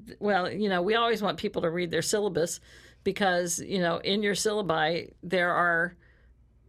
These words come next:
there's information. You know, this test might cover chapters seven, eight, and nine. And if you're still studying chapter one, two, and three, you're not looking at the right stuff. So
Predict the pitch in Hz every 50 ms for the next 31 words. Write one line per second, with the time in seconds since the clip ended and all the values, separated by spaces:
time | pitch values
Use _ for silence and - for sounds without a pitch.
0 | - - - - 175 180 175 208 214 185 208 202 185 190 220 254 247 - 156 -
1 | - 151 160 170 160 147 - 165 190 208 - - - 226 208 208 - - 196 196
2 | 190 - - - 208 196 196 196 190 180 - - 196 190 196 - - 185 180 180
3 | 170 170 - - - 190 190 190 185 196 196 - 175 180 185 196 214 208 175 147
4 | - 73 - - 143 160 160 151 147 - - - 185 170 165 160 160 165 180 165
5 | 170 - - - - - - - - - 147 156 160 165 - - 165 160 156 170
6 | 180 175 - 175 151 - - 170 175 175 170 170 165 - 185 180 170 180 - 214
7 | 220 220 202 175 175 170 170 - - - - - - - - _ - - 170 165
8 | 170 175 165 160 170 - - _ - 170 165 165 - - 160 170 175 - 165 156
9 | 160 160 156 147 156 151 151 - - - - 190 165 160 - - - - 156 156
10 | 160 151 160